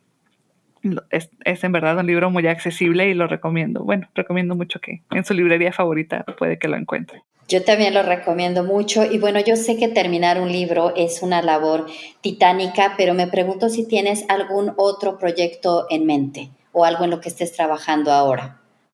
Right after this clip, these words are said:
Speaker 1: Pues mira, en la facultad estoy organ-, bueno, soy, eh, coordinadora de un seminario de estudios de género. Y parte de la intención del seminario es construir una revisión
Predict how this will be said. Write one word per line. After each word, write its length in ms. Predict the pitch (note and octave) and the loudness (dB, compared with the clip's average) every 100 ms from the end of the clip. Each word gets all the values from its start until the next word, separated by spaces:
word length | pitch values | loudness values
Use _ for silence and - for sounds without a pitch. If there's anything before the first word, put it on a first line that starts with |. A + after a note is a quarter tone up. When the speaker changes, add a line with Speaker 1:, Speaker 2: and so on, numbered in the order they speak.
| _ - | _ 0
Speaker 1:
Pues 260 | G#3 - | 0 4
mira, 460 | A3+ B3 A#3 G3+ - | 6 8 6 4 2
en 180 | G#3 G#3 | 0 0
la 100 | G3+ | 2
facultad 720 | A3+ A3 G#3+ - C4 C#4+ F4 - | 0 2 0 2 4 6 4 2
estoy 420 | A#3+ - - A3+ | -2 0 0 4
organ-, 280 | B3 B3+ B3 | 2 2 0
bueno, 300 | G3 G#3+ G#3 | 2 0 0
soy, 400 | F#3 - G#3+ G#3 | -4 -2 0 2
eh, 340 | A3 A3+ G3+ - _ - | 4 4 0 -4 _ -6
coordinadora 720 | - G3+ G3 G3 F#3+ G3+ A3+ | 0 2 4 2 4 4 4
de 80 | G#3+ | 4
un 80 | G#3 | 2
seminario 600 | B3+ A3+ G3+ G3 G#3 A#3 | 4 4 4 4 4 2
de 60 | |
estudios 400 | A3 - G3 G#3+ | 2 0 0 2
de 120 | A3 F3+ | 0 -4
género. 480 | - F3 E3+ F#3 - _ _ _ _ _ _ _ - - | -4 -4 -4 -6 -14 _ _ _ _ _ _ _ -20 -4
Y 480 | - C#4 C#4+ D4 A#3 - | 2 6 6 4 -2 2
parte 340 | A#3 A#3 A#3+ | 4 4 4
de 100 | B3+ | 4
la 100 | A#3+ | 4
intención 680 | A3 G#3+ G3 G3+ G3 - G#3+ | 2 2 2 0 0 0 2
del 220 | G#3+ A3 A#3 | 4 2 0
seminario 880 | - G#3+ G3+ G#3+ A3 A3+ A#3+ B3+ - | 0 2 4 4 4 4 2 2 -2
es 360 | G#3 G#3 - - | -2 -2 -4 -4
construir 960 | - B3 B3 - A3+ F#3+ G3 A3+ D4+ E4 - - - - | 2 4 2 -2 -2 0 4 4 4 2 -10 -14 -14 -6
una 760 | A3 G#3+ A3+ A3+ A#3 A#3+ A#3+ A#3+ | 0 4 6 6 6 6 4 2
revisión 1080 | G#3+ A3 G3 G3 - - - A#3+ A3+ A#3+ F4+ | -2 0 0 0 -4 -10 0 4 4 4 2